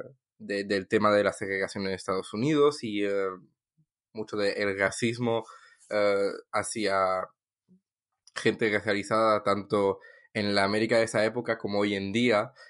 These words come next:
Y, eh, y es un, un episodio que tiene muchas cosas que decir sobre eso. Y, obviamente, aunque, bueno, a lo mejor no habéis visto fotos mías, pero obviamente no soy la persona más indicada para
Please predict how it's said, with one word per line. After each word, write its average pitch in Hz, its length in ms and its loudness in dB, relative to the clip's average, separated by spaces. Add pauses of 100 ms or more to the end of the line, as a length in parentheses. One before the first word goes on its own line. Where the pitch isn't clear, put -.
(120)
Y, 110 300 4
eh, 101 580 4
y 110 120 -4
es 104 80 -6
un, 135 260 -2
un 123 120 -2
episodio 123 260 -2
que 135 60 -4
tiene 120 180 0
muchas 147 360 2
cosas 123 220 2
que 117 80 0
decir 104 320 0
sobre 101 340 2
eso. 156 320 -2 (480)
Y, 170 340 -6 (520)
obviamente, 127 840 2
aunque, 101 320 0
bueno, 101 340 2 (400)
a 107 80 -4
lo 95 60 -2
mejor 104 280 -2
no 110 60 -4
habéis 95 160 -2
visto 107 160 -10
fotos 104 220 -6
mías, 104 200 -2
pero 104 220 4
obviamente 127 380 2
no 120 80 -2
soy 131 100 -4
la 120 100 2
persona 120 280 -2
más 117 200 -4
indicada 113 640 2
para 104 440 0